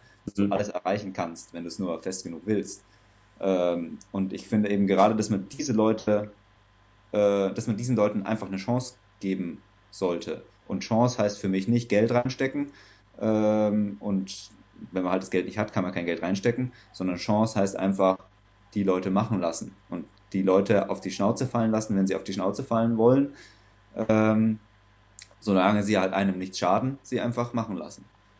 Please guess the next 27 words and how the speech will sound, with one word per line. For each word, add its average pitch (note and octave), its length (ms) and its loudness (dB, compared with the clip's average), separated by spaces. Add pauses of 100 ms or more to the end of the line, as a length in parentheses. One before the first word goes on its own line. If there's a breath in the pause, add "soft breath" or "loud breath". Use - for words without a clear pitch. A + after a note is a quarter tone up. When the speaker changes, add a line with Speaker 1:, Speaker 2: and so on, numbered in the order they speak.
(140)
Speaker 1:
Und F#2+ 260 -4
das G2 120 -2
Gleiche G2 280 2
gilt G2+ 160 -2
dann F#2+ 80 2
natürlich F#2+ 360 0
eben G2 240 -2
auch F#2+ 240 0 (960)
oben G2 240 4
raus E2+ 260 4
sozusagen E2 500 -6
aus - 140 -6
dem, - 220 -8 (340 loud breath)
aus - 140 -6
dem E2 120 -8
System. F#2 480 2 (380 loud breath)
Die F#2+ 80 2
Leute, F#2 300 4
die F#2 80 -2
sagen, F2+ 280 4
sie - 140 -2
können F#2 220 -2
vielleicht - 220 0
noch - 100 -6
was F2 120 -4
Besseres A2 600 0
schaffen, G#2+ 460 0